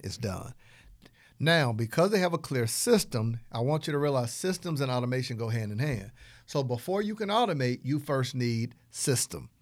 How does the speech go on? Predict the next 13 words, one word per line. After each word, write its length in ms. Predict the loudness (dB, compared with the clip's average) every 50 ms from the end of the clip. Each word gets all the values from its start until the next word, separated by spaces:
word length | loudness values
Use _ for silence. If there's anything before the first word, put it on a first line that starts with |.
| _ _ _ _ _ _ _ _ _ -10
System 500 | -4 2 4 4 4 4 2 0 2 4
goes 240 | 4 4 4 2
first, 320 | 0 0 0 0 0 0 -2
then 140 | -2 0 0
automation. 560 | 0 0 0 -2 -4 -4 -6 -8 -12 -14 -16 -18 -18 -12
Now, 400 | -8 -6 -6 -6 -6 -6 -10 -14 -14 -14
wh-, 160 | -14 -14 -14 _ -18 -20 -20 -20 -12 -6
here, 180 | -4 -2 -2
this 240 | 0 0 0 0 0
might 200 | 0 0 0 0
sound 280 | -2 -2 -4 -4 -2 0
really 260 | 2 2 2 2 4
deep. 360 | 4 4 4 4 2 -4 -10